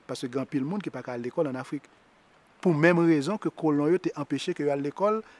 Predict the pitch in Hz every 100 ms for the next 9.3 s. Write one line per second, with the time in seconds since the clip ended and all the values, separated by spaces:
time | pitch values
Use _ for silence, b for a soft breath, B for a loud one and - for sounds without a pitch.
0 | B - 143 151 139 135 156 147 156 151
1 | 151 165 147 139 - B B 185 185 -
2 | B B B - 233 226 214 - 226 -
3 | 240 247 240 B B _ - - 185 208
4 | 214 185 165 202 - - 147 147 175 104
5 | - _ _ _ _ _ _ _ _ 190
6 | 185 - 185 214 202 180 147 139 170 -
7 | 147 131 123 110 101 - _ _ _ _
8 | 175 - 185 160 175 185 196 185 185 180
9 | - 190